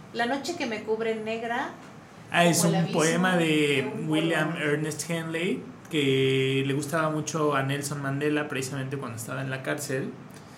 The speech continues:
Speaker 2: Y me gusta mucho esa parte donde dice, "Yo soy el amo de mi destino, yo soy el capitán de mi alma", ¿no? De decir, no importa la situación, sea adversa o no que estés enfrentando, pues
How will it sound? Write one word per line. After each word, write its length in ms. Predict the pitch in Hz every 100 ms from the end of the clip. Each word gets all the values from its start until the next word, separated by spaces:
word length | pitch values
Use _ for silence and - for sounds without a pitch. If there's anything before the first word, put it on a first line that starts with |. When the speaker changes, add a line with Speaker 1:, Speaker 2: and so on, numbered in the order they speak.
| - - - -
Speaker 2:
Y 680 | 139 135 143 143 143 147 147
me 60 |
gusta 240 | 165 180 190
mucho 240 | 185 196
esa 200 | 202 208
parte 360 | 202 185 180 180
donde 280 | 165 147 143
dice, 720 | 151 - 170 160 147 139 135
"Yo 100 | 143
soy 200 | 147 165
el 120 | 151
amo 160 | 139 143
de 220 | 139 123
mi 120 | 123 123
destino, 380 | 117 135 143
yo 60 | 120
soy 160 | 123 139
el 100 | 135
capitán 440 | 123 127 127 123
de 60 | 120
mi 160 | 120
alma", 280 | 120 113 113
¿no? 200 | 117 127
De 100 | 131
decir, 400 | 127 - 156 147 - - - - - - - -
no 160 | 160
importa 460 | 165 165 165 160 175
la 160 | 165 135
situación, 880 | 127 131 113 151 151 151 147 131 117 -
sea 280 | - 156 147
adversa 440 | 143 131 143 - 143
o 40 |
no 160 | 143 143
que 60 |
estés 260 | 131 139 131
enfrentando, 680 | 131 127 120 127 135 143 147
pues 180 | 127